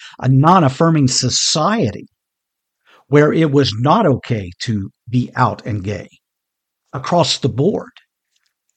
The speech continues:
And therefore, for me to operate and do the good work that I had been called to do,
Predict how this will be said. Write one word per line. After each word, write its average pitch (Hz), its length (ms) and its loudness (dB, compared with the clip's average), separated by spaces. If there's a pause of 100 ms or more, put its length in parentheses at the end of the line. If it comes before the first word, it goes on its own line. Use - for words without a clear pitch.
(380)
And 151 160 4
therefore, 180 420 4
for 151 220 2
me 170 240 2
to - 240 -2
operate 151 500 -2
and 135 300 0
do 180 180 0
the 143 100 -2
good 131 320 -2
work 156 320 2
that 139 120 -6
I 170 100 -4
had 151 140 0
been 131 100 4
called 147 320 0
to 127 60 -2
do, 175 280 0